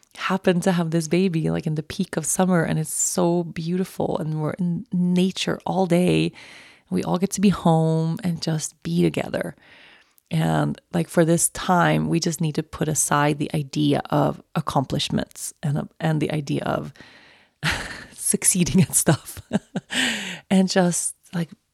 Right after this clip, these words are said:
be soft and just enjoy. And, you know, if, and I told him, like, in the first week, like, he was so,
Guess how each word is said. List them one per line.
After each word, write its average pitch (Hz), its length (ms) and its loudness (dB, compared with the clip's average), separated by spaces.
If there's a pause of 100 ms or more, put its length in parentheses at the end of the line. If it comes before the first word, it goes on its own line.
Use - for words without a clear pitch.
(500)
be 208 200 4
soft - 720 -4
and 165 180 0
just - 600 0
enjoy. 165 480 0 (180)
And, 156 420 0 (640)
you 170 100 0
know, 160 380 -2
if, 165 240 0
and 170 140 2
I 170 80 4
told 185 240 6
him, 156 80 4
like, 151 140 0
in 156 80 2
the 156 80 2
first 156 320 0
week, 165 380 0 (680)
like, 185 100 -2
he 170 100 0
was 151 160 4
so, 151 540 4